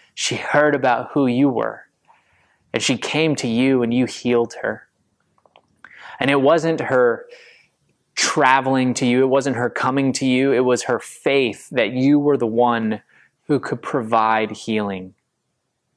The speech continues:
And so, Lord, we come to you knowing that there's nothing that we can do. We can go to specialists and they'll tell us to do this and that, but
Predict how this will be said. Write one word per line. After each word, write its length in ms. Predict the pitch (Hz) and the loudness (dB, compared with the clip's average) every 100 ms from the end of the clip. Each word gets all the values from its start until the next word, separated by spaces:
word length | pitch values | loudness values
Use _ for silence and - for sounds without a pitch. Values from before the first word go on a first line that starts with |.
| _ _ _ _ _ | _ _ _ _ _
And 80 | 113 | -2
so, 160 | 127 | 0
Lord, 380 | 117 120 127 120 | 2 2 2 2
we 100 | 127 | -2
come 320 | 135 147 135 127 | -2 -2 -2 -2
to 120 | 117 | -2
you 400 | 107 139 104 92 _ _ _ _ _ _ _ - | 0 0 -2 -6 _ _ _ _ _ _ _ -6
knowing 640 | 120 123 143 147 143 139 117 | 0 2 2 0 0 0 2
that 220 | 110 - - - _ _ - - _ | 0 0 -8 -16 _ _ -20 -20 _
there's 240 | - 139 | -2 0
nothing 420 | 131 151 - 156 | 2 0 2 2
that 140 | 131 127 | 2 2
we 120 | 139 | 0
can 160 | 143 127 | 0 0
do. 160 | 131 | 2
We 100 | 135 | 2
can 80 | 160 | 2
go 140 | 143 | 2
to 60 | 127 | 2
specialists 1080 | - - 117 - 135 123 - - - - - - _ - - - | -2 0 0 0 -2 -2 -4 -8 -8 -10 -12 -18 _ -20 -10 -2
and 140 | 127 | 2
they'll 120 | 147 | 2
tell 240 | 147 139 139 | 2 2 2
us 140 | 139 | 0
to 120 | - | -2
do 100 | 139 | 0
this 320 | 135 131 135 - | 2 2 0 -2
and 160 | 123 | 0
that, 260 | 120 135 139 | 2 2 0
but 160 | 131 | -4